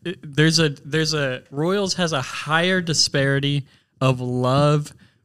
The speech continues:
for how good of a game it is, and that is why it's gonna win. Um, it, this is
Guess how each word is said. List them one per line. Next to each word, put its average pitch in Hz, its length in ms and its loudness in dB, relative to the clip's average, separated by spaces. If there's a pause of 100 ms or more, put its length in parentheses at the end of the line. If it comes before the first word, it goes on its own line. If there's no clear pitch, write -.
(180)
for 139 160 4
how 143 220 2
good 131 360 2
of 120 100 -2
a 117 60 -6
game 113 320 -2
it 107 60 -8
is, - 320 -8 (100)
and 123 140 0
that 135 200 4
is 123 140 0
why 120 220 0
it's 113 160 -4
gonna 113 160 -4
win. 110 280 -10 (880)
Um, 117 520 -2 (640)
it, 139 400 2 (480)
this 156 300 4
is 143 520 2